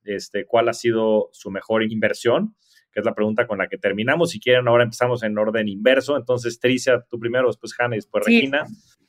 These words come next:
Speaker 1: Entonces, ¿cuál ha sido tu
Speaker 2: Para
Speaker 1: mejor
Speaker 2: mí,
Speaker 1: inversión,
Speaker 2: mi mejor inversión ha
Speaker 1: Tricia?
Speaker 2: sido invertir en mí, o sea, incluyendo mi educación, pero sobre todo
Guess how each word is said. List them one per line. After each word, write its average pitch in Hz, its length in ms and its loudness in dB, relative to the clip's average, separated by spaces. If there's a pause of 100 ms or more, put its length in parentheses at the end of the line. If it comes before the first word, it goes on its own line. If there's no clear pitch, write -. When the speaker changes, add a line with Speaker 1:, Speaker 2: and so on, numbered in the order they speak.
(120)
Speaker 1:
Entonces, 107 380 -6
¿cuál 131 200 4
ha 139 40 2
sido 139 160 2
tu 135 80 -2
Speaker 2:
Para 233 100 4
Speaker 1:
mejor 233 160 6
Speaker 2:
mí, 123 60 0
Speaker 1:
inversión, - 280 4
Speaker 2:
mi 220 60 6
mejor 214 260 4
inversión 190 600 0
ha 190 80 0
Speaker 1:
Tricia? 185 160 -4
Speaker 2:
sido 185 400 0
invertir 160 560 -4
en 175 260 -2
mí, 165 400 -2
o 160 100 -4
sea, 165 140 -6
incluyendo 185 640 -2
mi 202 120 -2
educación, 160 720 -4
pero 156 240 -6
sobre 160 300 -6
todo 180 560 0